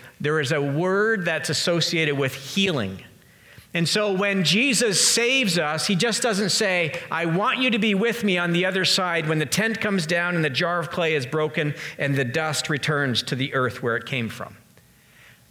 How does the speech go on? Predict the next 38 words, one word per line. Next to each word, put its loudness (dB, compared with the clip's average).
I -2
want 0
to -4
put -4
you 0
together -2
in -4
the -2
here -2
and -4
now. -4
I -4
want -4
you -6
to -8
be -6
whole." -6
There 0
is 0
a 0
reclaiming, 0
a -2
restorative -2
work. -4
There 2
is 0
a 0
putting 0
back -4
together 0
again. -2
Humpty 0
Dumpty 0
had 2
a -2
great -2
fall, -2
right? -2